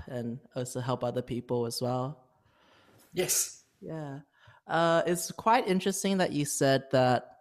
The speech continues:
Speaker 1: music teaching is helped you through that sort of period of difficulty. Yeah, I think sometimes when we feel we don't have the strength, or, well, well, we are lacking strength,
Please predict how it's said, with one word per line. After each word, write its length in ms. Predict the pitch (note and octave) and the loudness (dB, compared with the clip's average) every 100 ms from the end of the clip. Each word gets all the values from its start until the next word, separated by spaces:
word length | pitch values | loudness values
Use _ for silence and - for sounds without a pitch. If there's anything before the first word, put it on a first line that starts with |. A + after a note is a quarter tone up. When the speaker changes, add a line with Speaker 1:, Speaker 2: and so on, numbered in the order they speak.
| _ | _
Speaker 1:
music 500 | C3+ C#3+ D3+ E3 - - | 0 2 4 0 -2 -8
teaching 720 | - B2+ - C3 B2 B2 A2+ | -6 -6 -2 0 2 2 0
is 600 | A#2+ A#2+ A#2 A#2 A#2 - - _ _ _ _ _ _ _ - | -2 -2 0 -2 -2 -4 -8 _ _ _ _ _ _ _ -20
helped 440 | - C#3 C#3 - | -2 2 2 0
you 160 | C#3 C3+ | 0 0
through 380 | - B2 B2+ B2+ | 0 -2 0 2
that 240 | B2+ - | 0 0
sort 200 | - A#2+ | -2 0
of 120 | A#2+ | -2
period 360 | - A2+ A#2+ A#2+ | -4 -2 -2 -2
of 140 | A#2 | -4
difficulty. 880 | - A2+ B2 - A2+ A#2 B2+ B2+ A#3 _ _ _ | -6 -8 -8 -8 -8 -6 -6 -8 -10 _ _ _
Yeah, 300 | - D#3 B2+ - | -2 0 0 -2
I 160 | C#3 C3+ | 0 0
think 400 | C3+ E3 D#3 B2+ - - | 0 -4 -4 -6 -12 -4
sometimes 880 | - D3+ D3+ - C#3+ C#3 C#3 - | 0 0 -2 -2 0 0 -2 -4
when 160 | C3 B2 | -2 -2
we 140 | B2 | -2
feel 840 | B2+ - C3+ B2 B2+ B2+ B2+ B2 - - - _ - _ _ _ - | -6 -6 -2 2 4 4 4 0 -4 -20 -20 _ -20 _ _ _ -4
we 100 | C3 | 0
don't 260 | C#3 C3 C3 | 2 2 0
have 540 | - C#3 C3 B2+ - | -4 2 4 2 -2
the 80 | - | -8
strength, 800 | - - - - C3 B2 B2 - - | -6 -6 -6 -8 -2 0 -2 -4 0
or, 260 | C3+ - - | 0 0 6
well, 220 | D3 C#3 | 6 8
well, 320 | C#3+ B2+ C3 | 6 4 4
we 180 | C#3 C#3 | 4 6
are 120 | B2+ | 6
lacking 440 | B2+ C3 - C3 | 6 4 2 -4
strength, 640 | B2+ - C3 B2+ B2+ - | -4 -2 0 0 -2 -10